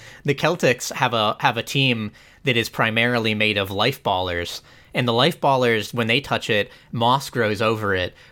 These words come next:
which allows it to stick better to their hand or their teammate's hand, but it makes it so the ball is harder to hold and lumpier for the, the other people. Like, maybe the,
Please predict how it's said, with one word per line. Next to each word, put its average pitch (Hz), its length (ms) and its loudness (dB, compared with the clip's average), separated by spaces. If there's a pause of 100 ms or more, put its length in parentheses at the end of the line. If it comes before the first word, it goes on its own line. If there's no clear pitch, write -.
which 131 140 0
allows 127 320 2
it 135 100 -6
to - 80 -6
stick - 300 -4
better 123 240 0
to 123 120 -4
their 127 280 2
hand 98 460 -6 (200)
or 139 140 -2
their 107 120 0
teammate's 147 440 -2
hand, 95 380 0 (240)
but 135 100 0
it 131 80 0
makes 127 240 2
it 123 60 -4
so 135 100 -2
the 117 100 0
ball 117 300 2
is 98 80 -4
harder 156 400 -2
to 131 140 -4
hold 113 540 0 (240)
and 113 180 -2
lumpier 101 640 0 (220)
for 139 180 -2
the, 104 360 0
the 120 120 2
other 117 180 2
people. 110 260 -4
Like, 98 160 -4
maybe 110 260 0
the, 95 300 0